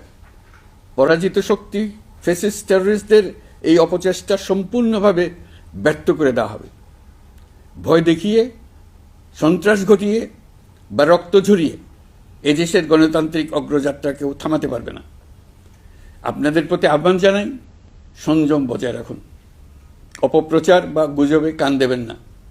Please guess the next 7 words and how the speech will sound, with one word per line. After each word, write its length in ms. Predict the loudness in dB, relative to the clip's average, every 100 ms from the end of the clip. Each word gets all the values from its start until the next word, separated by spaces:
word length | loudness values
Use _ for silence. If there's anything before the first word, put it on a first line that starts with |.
| -20 -20 -20 -6
ফ্যাসিস্ট 440 | -2 0 0 -4 -4
টেররিস্টরা 600 | 0 2 0 -2 -4 -4 -6 -20 -20 -10
যারা 220 | 0 2 2
অস্থিরতা 500 | 0 -2 -2 0 -4
সৃষ্টি 340 | -4 -6 -8
করতে 260 | -6 -4 -2
চায় 300 | 0 0